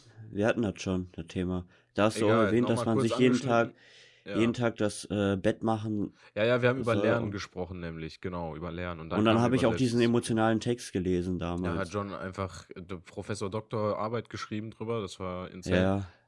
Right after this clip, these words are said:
Speaker 2: Ja, aber trotzdem, äh, Selbstdisziplin, ich,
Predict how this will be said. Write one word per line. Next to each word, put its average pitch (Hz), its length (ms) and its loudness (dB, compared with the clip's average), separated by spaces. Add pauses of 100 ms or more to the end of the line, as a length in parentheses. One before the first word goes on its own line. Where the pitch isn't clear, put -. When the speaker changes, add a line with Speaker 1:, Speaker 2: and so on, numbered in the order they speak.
(360)
Speaker 2:
Ja, 98 400 2
aber 104 200 0
trotzdem, 104 440 -6
äh, 98 180 -4
Selbstdisziplin, 120 920 -6 (120)
ich, - 240 -12